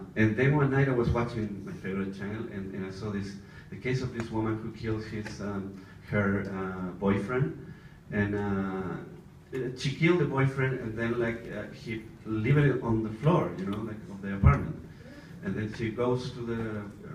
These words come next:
you know, to the, um, hardware store to buy a, a saw, and she started, you know, cutting the body. And then she found a, um, a guy, on the, his neighbor, on the, on, on the stairs, you know, and he said,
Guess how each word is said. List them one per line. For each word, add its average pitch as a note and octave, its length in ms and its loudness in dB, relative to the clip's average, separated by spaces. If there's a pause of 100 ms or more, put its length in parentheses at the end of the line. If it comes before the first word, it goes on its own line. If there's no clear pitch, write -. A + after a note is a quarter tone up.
(120)
you G#2 100 -8
know, G#2+ 80 -4
to G2+ 160 -12 (300)
the, G2+ 80 -8
um, F2+ 500 -6 (180)
hardware A#2+ 360 -4
store A2+ 340 0
to A2+ 120 -6
buy G2+ 180 -6
a, F#2+ 480 -8
a F#2+ 40 -10
saw, A2 400 0
and G#2 160 -4
she G#2 80 -10
started, G2 300 -8 (400)
you G2 60 -6
know, G2 180 -4
cutting G2 280 -4
the G2 60 -8
body. A2 320 -2 (520)
And F#2+ 100 -4
then G#2 140 2
she - 100 -4
found A2+ 400 0
a, G#2+ 40 0 (300)
um, F#2+ 380 -4
a G2+ 60 -6
guy, G#2+ 400 0
on G#2 320 -2
the, - 100 -8 (320)
his A2+ 220 -8
neighbor, A2+ 400 4
on A2 160 -4
the, G#2+ 60 -4
on, G#2 460 -6
on A2 80 -8
the A2+ 120 -6
stairs, D3+ 500 4
you G#2+ 80 -6
know, B2 120 0
and C3+ 120 -2
he - 60 -6
said, C#3 160 -4